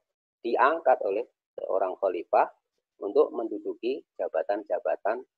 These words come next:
eh, kekuasaan atau untuk mengu-, mengurus wilayatul amri, urusan-urusan kekuasaan. Kemudian juga di dalam hadis, eh, Nabi Shallallahu Alaihi Wasallam,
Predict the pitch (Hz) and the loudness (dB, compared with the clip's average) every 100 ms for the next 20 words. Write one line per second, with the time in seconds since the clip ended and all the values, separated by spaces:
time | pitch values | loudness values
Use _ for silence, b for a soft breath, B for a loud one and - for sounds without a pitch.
0 | _ - 90 - 95 - 92 95 104 104 | _ -4 -2 0 -4 2 2 2 2 0
1 | 95 - - 113 107 120 113 107 101 - | -2 -6 -2 -2 0 -2 0 -6 -6 -6
2 | 104 98 107 143 - - 113 113 123 107 | -6 -2 0 -2 -4 -6 2 4 4 2
3 | - 120 131 - 120 117 104 - - _ | 0 -2 -2 -2 -4 -2 -6 -8 -18 _
4 | _ _ _ 101 98 95 113 101 98 95 | _ _ _ -2 0 0 -2 -4 -6 -2
5 | 104 123 - - - 85 - 82 87 80 | -2 -2 -8 -10 -4 -4 -4 -8 -8 -12
6 | _ _ _ _ _ _ _ _ _ _ | _ _ _ _ _ _ _ _ _ _
7 | _ _ 127 131 143 175 185 165 131 120 | _ _ 4 6 6 4 4 4 4 6
8 | 117 117 113 - 165 131 139 - _ _ | 6 6 2 0 2 2 -2 -6 _ _
9 | _ _ _ - 101 101 101 101 101 101 | _ _ _ -6 -2 0 0 2 2 0
10 | 104 - _ _ _ _ _ _ 107 104 | -2 -4 _ _ _ _ _ _ -6 -4
11 | 110 113 113 113 110 - 117 110 107 104 | -2 0 0 0 -4 -2 2 2 2 2
12 | 107 110 104 104 98 - 98 98 | 2 2 2 2 -2 0 2 2